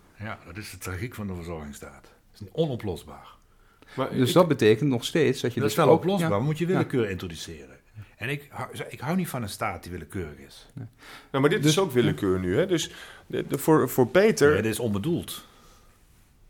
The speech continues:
Speaker 1: Dat
Speaker 2: Ja.
Speaker 1: is ook iets anders dan willekeur.
Speaker 2: Nou, het, in, in zijn onbedoelde effecten is het willekeurig. Het is geen actieve willekeur zoals een tiran vroeger. Het is een milder despotisme.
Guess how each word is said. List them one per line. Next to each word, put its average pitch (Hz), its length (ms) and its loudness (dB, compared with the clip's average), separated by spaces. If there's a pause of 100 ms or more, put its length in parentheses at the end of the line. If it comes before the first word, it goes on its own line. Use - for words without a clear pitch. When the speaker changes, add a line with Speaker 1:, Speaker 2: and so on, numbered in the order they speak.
(380)
Speaker 1:
Dat 143 100 0
Speaker 2:
Ja. 139 100 6
Speaker 1:
is 143 60 -2
ook 143 80 -4
iets 123 100 -10
anders 120 200 -4
dan 120 100 -4
willekeur. 101 580 -8 (180)
Speaker 2:
Nou, 147 260 0
het, 156 100 -4
in, 160 160 -4
in 165 180 -4
zijn - 500 -8
onbedoelde 165 420 0
effecten 185 360 -4
is 160 100 -6
het 143 100 -10
willekeurig. 139 600 -6 (140)
Het - 100 -12
is 131 140 -2
geen 175 220 -4
actieve 151 460 -6
willekeur 135 480 -2
zoals 117 220 -6
een 110 120 -8
tiran 120 400 -4
vroeger. 160 440 -10 (520)
Het 143 100 -4
is 147 100 -4
een 147 140 -2
milder 156 300 6
despotisme. - 720 -2